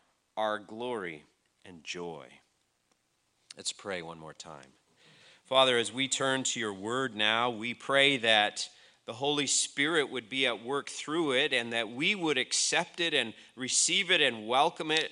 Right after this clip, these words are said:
just as the Thessalonians did so long ago, not as the word of men, but as the word of God.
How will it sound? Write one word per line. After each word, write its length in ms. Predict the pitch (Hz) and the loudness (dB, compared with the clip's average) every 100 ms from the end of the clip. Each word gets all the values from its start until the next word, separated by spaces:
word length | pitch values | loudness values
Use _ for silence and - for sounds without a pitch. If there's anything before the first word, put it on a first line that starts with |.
| - | -6
just 300 | 151 160 - | -2 -2 -2
as 220 | 151 135 | -2 -4
the 100 | 131 | -8
Thessalonians 1040 | - 139 135 143 131 135 160 156 127 107 - | -6 -4 -2 -4 -4 -2 -2 -2 -4 -6 -10
did 420 | 107 98 87 80 _ _ _ _ - | -6 -6 -6 -10 _ _ _ _ -14
so 360 | - 139 131 | -8 -2 -2
long 320 | 123 127 127 | -2 -4 -2
ago, 520 | 117 101 127 120 101 - - - | -4 0 2 2 0 -4 -16 -4
not 240 | 131 165 | 2 4
as 160 | 185 139 | 4 -2
the 80 | 147 | 0
word 180 | 143 | 0
of 100 | 131 | 0
men, 440 | 113 120 98 76 69 _ _ _ _ _ _ _ - | -2 -4 -4 -8 -18 _ _ _ _ _ _ _ -4
but 260 | 123 120 - - _ | 0 0 -2 -10 _
as 480 | 127 127 123 110 - | 2 4 4 2 -2
the 180 | - 113 | -2 -6
word 380 | 95 98 123 127 | -6 -6 -4 -2
of 180 | 110 - | -4 -2
God. 600 | 110 107 95 80 76 | 2 2 2 -2 -8